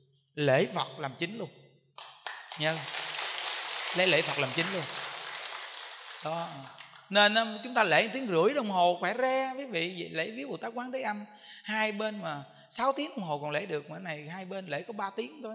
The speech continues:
mà. Nó, mà lễ Phật là lấy lễ Phật làm chính luôn. Quý vị nhớ rằng là chúng ta đã nghe nhiều rồi. Bây giờ đến lúc phải hành trì, phải tu rồi.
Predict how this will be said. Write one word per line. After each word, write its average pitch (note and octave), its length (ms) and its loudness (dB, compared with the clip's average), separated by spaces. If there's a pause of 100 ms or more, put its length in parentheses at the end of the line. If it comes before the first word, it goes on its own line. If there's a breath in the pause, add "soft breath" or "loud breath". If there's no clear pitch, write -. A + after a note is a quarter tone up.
mà. E3+ 60 -12 (760)
Nó, G3+ 200 -6
mà F3 140 0
lễ D3 300 6 (100)
Phật E3 180 -2
là F3 120 2
lấy A3 140 2
lễ E3+ 160 2
Phật D#3 180 -8
làm D3 200 -2
chính A3 260 0
luôn. G3+ 180 -4 (640)
Quý A#3 60 -4
vị F3 140 2
nhớ A3+ 340 2
rằng F#3+ 200 0
là D#3 80 0
chúng G#3+ 180 -6
ta A3+ 140 0
đã G#3+ 80 -2
nghe A#3 220 -6
nhiều E3 340 -4
rồi. C#3+ 380 -2 (500 soft breath)
Bây G#3+ 100 0
giờ E3+ 140 6
đến G3+ 160 -4
lúc D#4 160 -8
phải C4 100 -2
hành F3+ 300 -6
trì, F3 200 2
phải F#3+ 100 -4
tu C4+ 380 -4
rồi. G3 280 -2